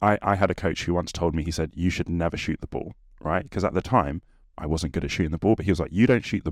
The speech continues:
ball, you rebound, you do this." And that's what he knew. I'm six-foot-six.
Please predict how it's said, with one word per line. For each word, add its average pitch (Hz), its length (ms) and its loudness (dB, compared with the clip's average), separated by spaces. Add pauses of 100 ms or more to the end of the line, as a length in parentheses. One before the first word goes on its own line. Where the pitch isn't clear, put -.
ball, 69 200 -4 (340)
you 107 280 4
rebound, 85 540 2
you 90 200 2
do 92 160 2
this." 71 260 -2
And 95 160 -2
that's 120 200 0
what - 160 -2
he 101 160 0
knew. 95 260 0
I'm 80 300 -2
six-foot-six. - 1000 -6